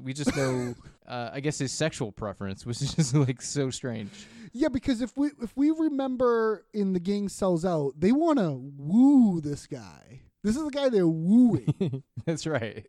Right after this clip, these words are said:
Speaker 2: So they bring him to a strip club, and they find out, you know, he's not into women, so they kinda, like, waste their time there. And Dennis, we'll talk about
Speaker 1: <laughs> Yeah,
Speaker 2: it
Speaker 1: they
Speaker 2: later
Speaker 1: get,
Speaker 2: 'cause
Speaker 1: like,
Speaker 2: it's, like,
Speaker 1: pissed a
Speaker 2: literally
Speaker 1: little bit.
Speaker 2: yeah. We'll, we'll, we'll talk about it later 'cause
Speaker 1: Yeah.
Speaker 2: it's a direct callback. But yeah, that's, that's, that's this guy,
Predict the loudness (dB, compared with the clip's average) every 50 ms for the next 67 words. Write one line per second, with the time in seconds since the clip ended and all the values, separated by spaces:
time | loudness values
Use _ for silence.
0 | _ _ _ -16 -10 -6 -2 2 2 2 4 4 2 2 4 4 4 4 2 2
1 | 0 0 0 0 -2 -6 -8 -8 -8 -8 -12 -10 -8 -6 -4 -2 -4 -4 -4 -6
2 | -4 -4 -6 -6 -6 -6 -6 -6 -4 -4 -6 -4 -4 -4 -2 0 0 2 2 2
3 | 0 0 -4 -6 -8 -8 -6 -6 -6 -6 -8 -8 -8 -8 -10 -8 -6 -6 -6 -6
4 | -6 -8 -8 -8 -8 -8 -10 -6 -4 -2 -2 -2 -2 -6 -10 -16 -20 -20 -20 _
5 | _ _ _ _ _ _ _ _ -10 -6 -6 -6 -4 -4 -4 -2 -2 -2 -2 -2
6 | 0 2 2 2 2 2 4 4 4 6 6 6 6 8 8 8 8 8 6 4
7 | 2 2 2 0 0 0 2 2 4 4 4 6 6 6 4 4 2 0 0 -2
8 | -2 4 6 6 6 6 4 0 -4 _ _ _ _ -18 -16 -14 -10 -6 -4 -4
9 | -2 -2 -2 -2 0 2 2 2 4 4 4 4 4 2 4 4 6 6 8 8
10 | 8 6 6 4 4 2 0 0 0 -4 -6 -8 -4 -2 -2 -2 -2 -4 -2 -2
11 | 0 0 -2 -2 -6 -8 -12 -14 -12 _ -10 -6 -2 -2 -2 -2 -4 -8 -10 -6
12 | -6 -6 -6 -6 -10 -18 -20 _ _ _ _ _ _ _ _ _ -6 -6 -6 -6
13 | -4 -2 0 0 0 0 0 0 0 0 0 -2 -10 -12 -12 -18 -20 -20 -20